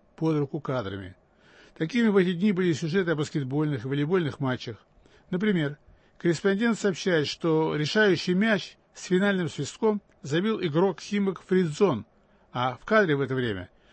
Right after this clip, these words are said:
соперники, их динамовцы, бьют штрафные. Хорошо знаю о давно уже отработанной в редакции методике. Оператор без особой мысли снимает происходящее событие.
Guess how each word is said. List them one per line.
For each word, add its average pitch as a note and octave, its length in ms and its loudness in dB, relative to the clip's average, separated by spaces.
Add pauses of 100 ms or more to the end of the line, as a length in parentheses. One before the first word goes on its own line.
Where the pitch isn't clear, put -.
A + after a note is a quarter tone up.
(160)
соперники, C#3 840 0
их - 160 -16 (200)
динамовцы, E3 580 0 (300)
бьют D#3+ 260 0
штрафные. G2+ 640 -4 (500)
Хорошо G3+ 400 2
знаю D#3+ 500 0 (140)
о D3+ 240 -4
давно D#3 540 0
уже C#3 260 -2
отработанной D3+ 540 -2
в C#3 40 -2
редакции D3+ 380 -2
методике. B2+ 640 -6 (480)
Оператор E3+ 600 2 (380)
без F#3 240 2
особой E3+ 640 0 (200)
мысли F#3+ 500 0 (240)
снимает G#3+ 420 2
происходящее D#3+ 600 -4
событие. A2 580 -6